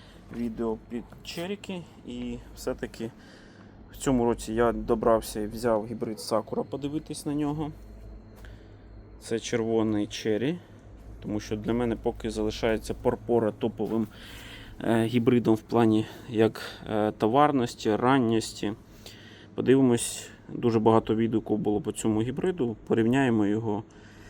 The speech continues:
Е, перше, що можу зараз сказати, звісно, він трішки, здається, раніше, ніж Порпора, але, ну, перше зац-, цвітіння першої китиці було.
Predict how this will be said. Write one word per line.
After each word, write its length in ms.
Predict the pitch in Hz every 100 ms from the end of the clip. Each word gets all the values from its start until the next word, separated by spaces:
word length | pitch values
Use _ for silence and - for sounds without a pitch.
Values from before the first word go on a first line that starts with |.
| - - -
Е, 380 | 104 104 104 101 - -
перше, 300 | 143 127 117
що 180 | - 117
можу 480 | 117 113 110 107
зараз 320 | 107 113 110 -
сказати, 420 | - 107 104 107
звісно, 340 | 110 113 113
він 100 | 110
трішки, 540 | 104 127 131 - 117 107
здається, 480 | 110 117 113 113
раніше, 440 | 113 120 113 - 107
ніж 200 | 110 -
Порпора, 600 | - 117 - 131 165 202 - - - - -
але, 640 | - 110 127 139 135 127 113 117 - - - -
ну, 420 | - - 127 117 -
перше 300 | 120 113 117
зац-, 560 | - - 107 104 - -
цвітіння 460 | - 113 123 110
першої 340 | 104 110 - 104
китиці 440 | 113 104 - 98
було. 300 | 104 95